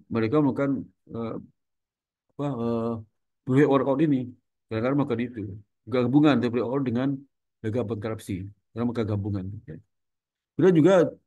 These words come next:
tujuh persen sedikit melakukan merger. Jadi yang merger itu sedikit, tujuh persen dari kasus-kasus legal bankruptsi itu tujuh persen melakukan legal, apa, merger dengan perusahaan sedikit. Dan sepuluh persen melakukan likuidasi.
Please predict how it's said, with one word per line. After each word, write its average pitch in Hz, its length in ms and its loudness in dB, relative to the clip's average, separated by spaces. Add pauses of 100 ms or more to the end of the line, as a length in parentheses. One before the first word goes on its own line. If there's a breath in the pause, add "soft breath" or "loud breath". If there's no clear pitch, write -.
(180)
tujuh 151 160 2
persen 151 320 4
sedikit 135 240 4
melakukan 131 160 0
merger. 110 340 -2 (540)
Jadi 135 240 -4
yang 147 240 0
merger 143 240 0
itu 180 80 -14
sedikit, 117 320 -12
tujuh 120 160 -12
persen 123 280 -6 (360)
dari 113 240 -8
kasus-kasus 104 480 -8 (560)
legal 107 320 0
bankruptsi 104 640 -4
itu 151 240 -6 (320)
tujuh 107 160 -6
persen 110 560 -4
melakukan 107 400 -10
legal, 98 320 -8 (480)
apa, - 160 -6
merger 107 320 -2
dengan 101 220 -2 (100)
perusahaan 95 480 -10
sedikit. 104 280 -14 (800)
Dan 147 160 4
sepuluh 151 160 0
persen 147 240 2
melakukan 160 240 2
likuidasi. 110 480 -6